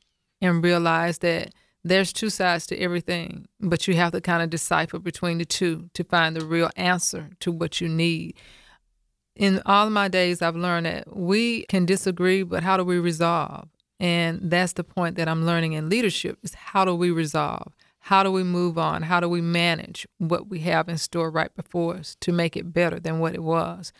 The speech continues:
And so all of the positions, all of the hats that I've worn has really prepared me for this area and this time in my life. And I'm thankful for every step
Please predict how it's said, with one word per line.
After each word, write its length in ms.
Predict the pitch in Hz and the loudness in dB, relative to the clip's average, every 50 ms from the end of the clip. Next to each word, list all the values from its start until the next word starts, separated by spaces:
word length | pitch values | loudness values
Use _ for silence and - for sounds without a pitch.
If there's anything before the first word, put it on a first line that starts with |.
| _ _ - _ _ _ _ _ _ | _ _ -20 _ _ _ _ _ _
And 260 | - 190 185 185 175 | 0 2 2 4 2
so 140 | - - 190 | 2 2 2
all 300 | 180 - 196 208 226 240 | 2 4 4 4 6 4
of 80 | 233 208 | 2 -2
the 80 | 190 | -4
positions, 520 | 180 - 208 185 175 185 180 175 - 175 170 | -6 -4 -6 -2 -2 -2 -2 -2 -4 -4 0
all 240 | - 190 202 220 208 | 2 2 2 2 0
of 100 | 196 180 | -2 -4
the 100 | 170 160 | -6 -6
hats 320 | 156 175 170 - - - | -4 -6 -6 -6 -8 -8
that 120 | - 190 | -6 -2
I've 180 | 175 175 165 165 | 0 0 0 -2
worn 680 | 160 160 165 165 165 165 165 160 160 165 165 165 180 - _ _ _ | -2 -4 -2 0 0 0 0 0 0 -2 -2 -4 -6 -12 _ _ _
has 360 | 156 175 185 180 175 165 - | -4 -2 0 2 0 0 -2
really 260 | 165 160 180 196 196 190 | -2 0 2 2 2 2
prepared 600 | 190 - 165 - - - 190 180 175 170 - - | -2 -4 -10 -10 -4 0 2 2 2 2 0 -2
me 280 | 175 170 170 165 160 - _ _ _ _ | -6 -6 -6 -6 -8 -10 _ _ _ _
for 140 | _ - 185 | _ 0 2
this 280 | 170 170 175 160 - - - | 4 2 0 0 -2 -4 -2
area 360 | 196 175 170 170 165 165 165 | 0 2 2 2 0 0 -2
and 120 | 165 165 165 | -2 0 -2
this 120 | 165 - | -2 -2
time 260 | - - 175 165 165 | -2 -2 0 0 0
in 80 | 160 160 | 0 0
my 140 | 160 156 156 | 0 0 0
life. 380 | 151 151 156 156 156 160 - - _ | 2 2 0 0 0 -4 -8 -8 _
And 280 | 220 175 165 165 165 | -2 0 2 2 0
I'm 140 | 160 165 156 | 0 -2 -2
thankful 380 | - - 180 185 180 175 - 165 | 2 2 2 2 2 0 -6 -8
for 180 | - _ - - | -4 _ -6 -2
every 200 | - 185 165 165 | -2 -2 -2 0
step 600 | 147 - - - _ - 185 170 147 - - _ | 0 -2 -2 -4 _ 0 2 2 2 0 -4 _